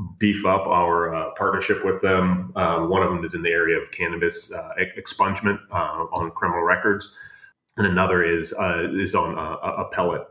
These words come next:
appellate assistance with them. So that's a great opportunity for us. Um, I'm a member of the Chicago Bar Foundation Racial Justice Task Force, which is a compilation of law firms and other nonprofits in the Chicagoland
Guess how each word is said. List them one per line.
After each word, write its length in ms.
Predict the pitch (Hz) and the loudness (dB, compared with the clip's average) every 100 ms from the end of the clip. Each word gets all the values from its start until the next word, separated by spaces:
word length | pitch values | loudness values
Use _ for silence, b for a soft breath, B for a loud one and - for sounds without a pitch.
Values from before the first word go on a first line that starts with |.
| - | -10
appellate 360 | 92 - 90 80 | -8 -2 -2 -2
assistance 600 | - 80 - 69 - - | -8 -10 -12 -20 -18 -14
with 180 | 82 - | -14 -14
them. 220 | 73 65 | -18 -18
So 180 | - 82 | -10 -2
that's 260 | 95 95 | 0 0
a 60 | 95 | -2
great 400 | - 92 90 90 | 0 2 2 2
opportunity 560 | 87 90 90 90 85 87 | -2 -2 -4 -4 -4 -4
for 220 | - 87 | -2 0
us. 260 | 85 82 - B B B B | 0 -2 -6 B B B B
Um, 540 | 92 92 87 87 85 90 B B | 0 2 2 0 -4 -8 B B
I'm 160 | 104 104 | 2 4
a 40 | |
member 280 | 104 101 98 | 4 4 2
of 60 | |
the 60 | 90 | 2
Chicago 380 | - 98 90 82 | -2 0 0 2
Bar 220 | 90 92 | 2 2
Foundation 480 | 90 92 92 101 95 | 0 0 0 -2 0
Racial 320 | 98 101 101 | 2 2 2
Justice 320 | 104 104 104 | 0 0 -2
Task 340 | - 110 107 - | 0 0 0 0
Force, 340 | 110 110 - | 2 2 0
which 200 | 92 90 | -4 -2
is 80 | 87 | -8
a 40 | |
compilation 640 | 87 92 87 85 87 - 85 | -2 -2 -2 -2 -2 -2 -6
of 120 | 80 | -2
law 260 | 85 87 - | 0 0 0
firms 380 | 90 85 85 | -2 -2 -6
and 80 | 85 | -6
other 140 | 85 85 | -4 -2
nonprofits 640 | 85 85 92 90 - 85 | -2 -2 -4 -4 -10 -14
in 60 | 85 | -14
the 40 | |
Chicagoland 600 | - - 90 90 85 82 | -14 -4 -2 0 -2 -4